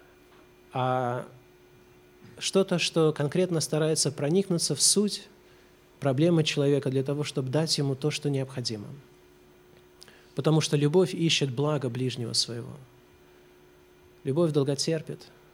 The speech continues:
милосердствует. Любовь не завидует, не превозносится, не гордится. Она не бесчинствует,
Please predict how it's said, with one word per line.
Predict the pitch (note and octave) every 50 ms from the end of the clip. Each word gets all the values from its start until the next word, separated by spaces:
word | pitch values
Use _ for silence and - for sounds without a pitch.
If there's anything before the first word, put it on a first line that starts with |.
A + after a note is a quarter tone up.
| _ _ _ _ _ _ - - - - - _ _ _ -
милосердствует. | C#3 C3 B2+ B2+ A#2+ - D3 C#3 C3+ - - - - B2 A#2+ C3+ - - - - - - - - - - - - - - - - - - - - - - - - _ _ - - - -
Любовь | C3 B2 C3 D#3 E3 D3+ -
не | C#3+ C#3
завидует, | C3 C#3+ C3+ C3+ D3 D#3+ D3 C#3+ C#2 - - - - - - - _ - - _ _ _ - - - - - - -
не | - C3 D3
превозносится, | D3+ D3+ D3 C#3+ C#3 B2+ C3+ A#2+ A#2 - - - - - - C#3 C3 - - - - - _ - - - - - - - - - - - -
не | C3 C3
гордится. | B2 C#3 C#3 C3+ C3 B2+ A#2+ B2 - - - D3 C3+ C3+ - - - - - - - - - - - - - - - - _ - - _ - - - - - - - - - - - - - - - - - - - - - - -
Она | - C3 C3+ C#3
не | C3+ C3+
бесчинствует, | C#3 C3+ - - - E3+ D#3 - - - - - -